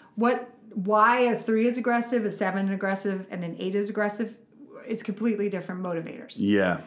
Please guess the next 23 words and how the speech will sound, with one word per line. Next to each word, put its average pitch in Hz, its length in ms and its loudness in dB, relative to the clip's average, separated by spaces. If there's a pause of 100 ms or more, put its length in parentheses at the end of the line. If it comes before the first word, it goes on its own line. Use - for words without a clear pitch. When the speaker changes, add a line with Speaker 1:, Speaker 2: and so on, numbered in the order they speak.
(460)
Speaker 1:
Um, 208 320 2 (200)
but 254 280 6
I 240 120 6
did 339 260 2
just 359 220 2
recently 214 440 0
hear 190 280 0
Ian 185 340 -2 (920)
describing 196 640 4
these. 185 280 0
He 220 100 4
was 220 180 4
interviewing 214 460 4
actually 202 380 0
Amy 196 220 0
Grant. 208 600 0
She 233 160 0
was 220 140 0
trying 220 280 2
to 208 40 -2
figure 208 280 0
out 190 220 2
her 196 680 0